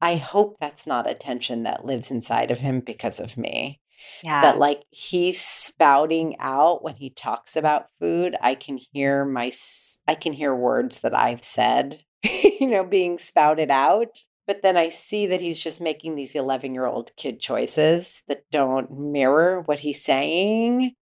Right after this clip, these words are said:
Speaker 1: And that makes me a little sad <laughs> because I'm like, "Oh, I hope he's not just saying things to please me or, you know,
Speaker 2: Yeah,
Speaker 1: to
Speaker 2: I
Speaker 1: make me
Speaker 2: do
Speaker 1: feel like he has to make me happy or he has to be talking about food a certain way for me."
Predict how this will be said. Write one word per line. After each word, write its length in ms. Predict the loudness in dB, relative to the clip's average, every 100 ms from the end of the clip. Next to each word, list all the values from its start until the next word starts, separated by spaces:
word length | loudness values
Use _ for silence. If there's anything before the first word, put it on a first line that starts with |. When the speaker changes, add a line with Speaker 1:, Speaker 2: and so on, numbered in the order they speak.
| 2
Speaker 1:
And 160 | 4 6
that 220 | 2 2
makes 320 | -2 0 -4
me 140 | 0 2
a 80 |
little 600 | 2 2 2 2 2 0 _ _ _ _ _ _ -4
sad 600 | 4 6 8 6 6 2 -2 -20
<laughs> 160 | _
because 240 | -8 -4 -2
I'm 140 | 0
like, 260 | 0 -2 -4 0
"Oh, 340 | 2 2 0 _ _ _ -4
I 40 |
hope 180 | 2 4
he's 180 | 2 2
not 180 | 0 0
just 180 | -6
saying 280 | -4 -4 -6
things 360 | -6 -6 -8 -12
to 100 | -16 -20 _ -2
please 340 | 2 2 2
me 600 | 2 4 4 2 -2 -6 _
or, 340 | 2 2 2 -2 _ -6
you 160 | 2 4
know, 360 | 6 4 0 -6 _ _ 2
Speaker 2:
Yeah, 340 | 6 8 8 4 -2
Speaker 1:
to 120 | -4 4
Speaker 2:
I 140 | 4
Speaker 1:
make 140 | 6 6
me 60 |
Speaker 2:
do 640 | 6 4 4 4 2 0 -6 _ 4
Speaker 1:
feel 320 | 8 8 8
like 380 | 6 6 2 -6 _ -20 -20
he 240 | -16 -8 -4
has 220 | -2 -4
to 100 | -8
make 260 | -6 -8 -6
me 160 | -8 -4
happy 420 | -2 -2 -4 -6
or 100 | -4
he 100 | -6
has 140 | -6
to 80 | -6
be 100 | -10
talking 420 | -6 -6 -6 -8
about 260 | -4 -4 -4
food 180 | -6 -2
a 40 |
certain 380 | -2 -4 -10 -8
way 100 | -8
for 220 | -8 -14
me." 400 | -8 -4 -4 -6